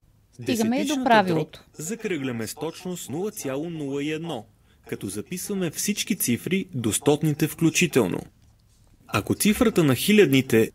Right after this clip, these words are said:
Speaker 2: е нула, едно, две, три или четири, то стотните не се променят. Ако цифрата на хилядните е пет, шест, седем, осем или девет,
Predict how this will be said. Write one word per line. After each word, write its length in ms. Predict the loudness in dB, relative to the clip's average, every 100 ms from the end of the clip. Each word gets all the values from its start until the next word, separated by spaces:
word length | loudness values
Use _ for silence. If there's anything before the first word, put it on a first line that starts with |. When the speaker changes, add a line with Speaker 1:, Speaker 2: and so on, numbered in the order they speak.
| _ 2
Speaker 2:
е 300 | 6 4 2 0
нула, 500 | 4 6 6 6 2 -6
едно, 500 | 2 2 4 2 2 -2 _ _
две, 500 | -10 -8 4 4 4 -2 _ _ _ _
три 320 | 4 4 2 _ _
или 220 | 0 0 0
четири, 580 | 4 4 4 2 2 -2 _ _ _ _ 0
то 100 | 2
стотните 640 | 2 2 2 2 0 2 2
не 120 | 2
се 200 | 4 4
променят. 680 | 4 4 2 0 -6 -18 -20 _ _ _ _ _ _ _ _ -20 -20 _
Ако 320 | 0 2 2
цифрата 500 | 2 2 4 4 6
на 100 | 4
хилядните 720 | 4 4 6 6 4 4 2 2 2
е 120 | 2
пет, 580 | 2 2 2 2 -10 -14 _ _ _
шест, 600 | 0 4 6 4 -2 -12 _ _ -6
седем, 540 | 0 4 6 4 2 _ _ _ _
осем 460 | 2 2 4 2 2 _
или 220 | 2 4 4
девет, 520 | 4 4 2 0